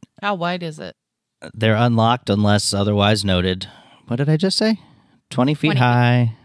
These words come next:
Speaker 2: Uh, it doesn't say how wide they are. They're just wide.
Speaker 1: Just make
Speaker 2: It's nice.
Speaker 1: something up.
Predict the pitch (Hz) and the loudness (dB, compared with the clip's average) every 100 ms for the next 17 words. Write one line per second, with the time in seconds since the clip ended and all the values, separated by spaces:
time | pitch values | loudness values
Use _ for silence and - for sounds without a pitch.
0 | 120 101 98 101 101 104 104 104 107 110 | -8 -4 -2 -2 -2 -2 -2 -2 -2 -4
1 | _ _ _ - 156 143 117 95 131 90 | _ _ _ -14 -8 -4 -2 -2 -4 -4
2 | 78 - - 80 98 113 117 - 131 - | -6 -10 -10 -6 -2 -2 -2 -14 -14 -12
3 | - 101 240 233 311 302 - 302 269 294 | -2 -2 -2 -4 -2 0 0 0 0 0
4 | 294 | -2